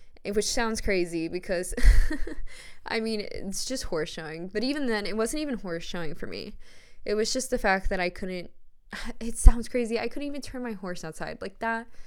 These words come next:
made me upset for a while because I was like, "You know, he wants to go outside. He wants to do all these things. He can't. He has to be in the stall." And that really hurt me too. And even after everything that happened, there's been so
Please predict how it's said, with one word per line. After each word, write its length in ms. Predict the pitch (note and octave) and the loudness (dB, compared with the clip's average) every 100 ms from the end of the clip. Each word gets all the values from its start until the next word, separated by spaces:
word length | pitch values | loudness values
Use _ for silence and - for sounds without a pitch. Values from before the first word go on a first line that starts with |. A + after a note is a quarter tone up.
| - - - | -12 -16 -12
made 380 | G#3+ G#3+ A3+ A3+ | -8 -6 -4 -4
me 340 | A#3 A3+ G#3 - - | -6 -6 -8 -8 -8
upset 460 | F#3+ - F#3 - | -6 0 -2 -2
for 160 | - E3 | -6 -4
a 100 | E3 | -2
while 220 | E3+ E3+ | -2 -2
because 440 | E3+ - F#3+ F3+ - | -6 -6 -6 -6 -8
I 120 | F#3 | -8
was 200 | F3+ F3+ | -8 -8
like, 180 | F#3+ - | -10 -8
"You 60 | G#3 | -8
know, 80 | |
he 140 | A#3 C4 | -6 -4
wants 220 | C4 B3+ | -4 -4
to 60 | - | -6
go 120 | E3 | -8
outside. 460 | C#3+ - F#3+ G3 - | -8 -4 -2 4 6
He 80 | |
wants 200 | A3+ A3+ | 6 2
to 60 | A3+ | -2
do 100 | G#3 | -2
all 120 | F#3 | -2
these 200 | F3 F#3 | -4 -2
things. 440 | F#3 F3+ E3+ F3+ - - - - - | -2 -2 -6 -8 -6 -6 -8 -10 -2
He 160 | - B3 | 4 4
can't. 440 | - G#3 F3 - | 8 6 6 -4
He 120 | - G#3 | -6 2
has 200 | F3+ - | 4 4
to 100 | F#3+ | 2
be 160 | F#3 | -2
in 120 | E3+ E3+ | -4 -6
the 80 | |
stall." 360 | F3 E3 C#3+ - | -6 -4 -4 -6
And 240 | - F#3+ F3+ | -2 0 0
that 240 | E3+ - | -4 -8
really 600 | - F#3 F3+ G3 G3+ G3+ - | -6 -2 0 -2 -4 -8 -12
hurt 360 | - - F3+ - | -10 -2 -2 -2
me 160 | D#3 | -6
too. 420 | C3 - - - F#3+ - - - - | -4 -4 -4 -10 -14 -10 -8 -10 -6
And 440 | A3 A3 A3 A3 - | -2 0 0 -2 -6
even 280 | - B3+ C4+ | -6 -4 -2
after 280 | B3+ A#3+ A#3+ | -2 -2 0
everything 420 | A3 G#3+ A3 G#3 | 0 2 2 0
that 100 | G3 | -2
happened, 680 | G3 F#3 F3+ F3 E3+ F3+ - - - - - - | -4 0 2 2 0 -8 -8 -8 -6 -6 -6 -6
there's 220 | G3 A3+ | -6 -6
been 140 | D4 B3 | -6 -4
so 240 | - - | 2 2